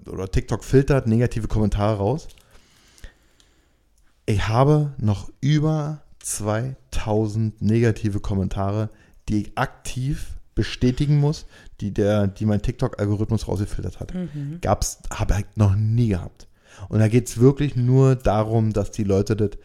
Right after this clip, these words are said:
Speaker 1: schlecht finden, diese amerikanische Kultur, die übrigens keine amerikanische Kultur ist, ähm, dass sie das nicht wollen. Also das ist so, also da sieht man, wie verbittert, ähm, viele, viele anscheinend sind. Also
Speaker 2: Ja.
Speaker 1: das, das war, das hat mich sehr erschüttert.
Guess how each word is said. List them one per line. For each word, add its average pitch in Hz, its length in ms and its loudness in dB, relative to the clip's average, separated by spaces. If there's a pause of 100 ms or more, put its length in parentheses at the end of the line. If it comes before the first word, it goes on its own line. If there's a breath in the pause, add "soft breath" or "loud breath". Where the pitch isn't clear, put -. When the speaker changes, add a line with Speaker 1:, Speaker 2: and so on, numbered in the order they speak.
(760 soft breath)
Speaker 1:
schlecht - 600 0
finden, 127 640 -4
diese 113 260 -2
amerikanische 107 560 2
Kultur, 123 320 2
die 110 80 0
übrigens 98 240 0
keine 104 160 0
amerikanische 98 440 0
Kultur 98 360 -4
ist, - 220 -4 (680 soft breath)
ähm, 110 320 4
dass 101 120 2
sie 107 80 0
das 107 120 2
nicht 101 260 0
wollen. 113 280 6
Also 110 180 -8
das 107 200 -8
ist 104 500 -6
so, 160 400 0 (460 soft breath)
also 110 160 2
da 135 180 4
sieht 139 220 0
man, 117 260 4
wie 147 140 0
verbittert, 123 840 0
ähm, 95 540 -2
viele, 113 680 0
viele 98 320 -8
anscheinend - 380 -8
sind. - 160 -12 (120)
Also 104 180 0
Speaker 2:
Ja. 123 60 2
Speaker 1:
das, 120 180 -2
das 143 200 4
war, 139 120 6
das 127 140 -8
hat - 140 -4
mich 120 140 -6
sehr 123 260 -2
erschüttert. 139 560 -4